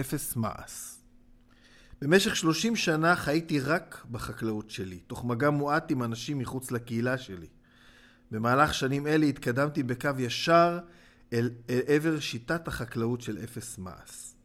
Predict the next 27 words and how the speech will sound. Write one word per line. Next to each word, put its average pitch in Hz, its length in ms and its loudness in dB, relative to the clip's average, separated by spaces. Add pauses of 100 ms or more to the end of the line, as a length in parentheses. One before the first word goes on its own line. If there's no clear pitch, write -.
(320)
הדרך 160 420 2
השגורה 123 520 0
לפתח 127 480 0
שיטה 120 240 -6
היא 135 140 2
להציע, 113 520 -2 (600)
"אולי 151 220 10
ננסה 131 460 4
את 110 80 -2
זה", 147 220 2
או 110 280 -2 (320)
"אולי 131 240 8
ננסה 127 380 2
את 117 120 -2
ההוא", 131 360 2 (260)
תוך 127 240 -2
גיבוב 139 420 6
של 156 200 2
מגוון 127 380 2
טכניקות 156 580 -2
זו 127 180 2
על 123 80 2
גבי 110 300 -4
זו. 92 260 -12 (440)
זוהי 165 300 6
החקלאות 135 500 -2
המודרנית, 113 800 0